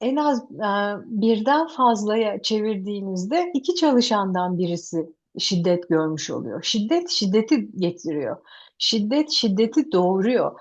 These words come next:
Yani, e, psikolojik şiddet gören birisinin zaman içinde fiziksel şiddet gördüğü, e, bunun cinsel şiddete kadar gidebildiği,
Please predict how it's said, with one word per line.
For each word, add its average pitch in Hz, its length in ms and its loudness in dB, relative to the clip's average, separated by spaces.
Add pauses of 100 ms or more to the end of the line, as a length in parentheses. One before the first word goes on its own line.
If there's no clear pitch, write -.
(260)
Yani, 214 460 0 (340)
e, 208 60 0 (500)
psikolojik 247 560 2
şiddet 233 440 0
gören 226 400 2
birisinin 214 500 -2
zaman 208 340 -2
içinde 214 360 -4
fiziksel 214 560 0
şiddet 208 460 -4
gördüğü, 185 680 -2 (520)
e, 208 80 0 (720)
bunun 226 580 2
cinsel 220 440 2
şiddete 233 480 0
kadar 220 340 2
gidebildiği, 196 1000 -2